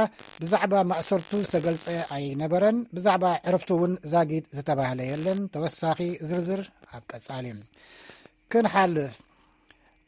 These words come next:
ፕሬዚደንት ኣሜሪካ ዝነበረ ባራክ ኦባማ ኣብ ከተምኡ ቺካጎ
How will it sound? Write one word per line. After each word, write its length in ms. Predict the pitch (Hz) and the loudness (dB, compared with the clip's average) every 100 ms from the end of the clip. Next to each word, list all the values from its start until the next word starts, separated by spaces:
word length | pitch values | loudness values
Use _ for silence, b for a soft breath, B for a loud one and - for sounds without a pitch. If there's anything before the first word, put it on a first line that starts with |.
| _ | _
ፕሬዚደንት 460 | 180 220 214 247 220 | 4 4 6 4 6
ኣሜሪካ 480 | 208 214 214 208 214 196 190 | 4 6 4 6 8 8 8
ዝነበረ 380 | 180 180 165 170 170 | 6 4 6 4 4
ባራክ 360 | 151 151 156 156 | 4 4 4 2
ኦባማ 360 | 151 156 156 180 180 180 170 | 0 2 2 2 0 0 0
ኣብ 180 | 170 160 170 | -2 0 0
ከተምኡ 440 | 165 180 190 185 190 | 2 4 4 2 -2
ቺካጎ 520 | 180 190 180 208 196 | -4 -4 2 4 6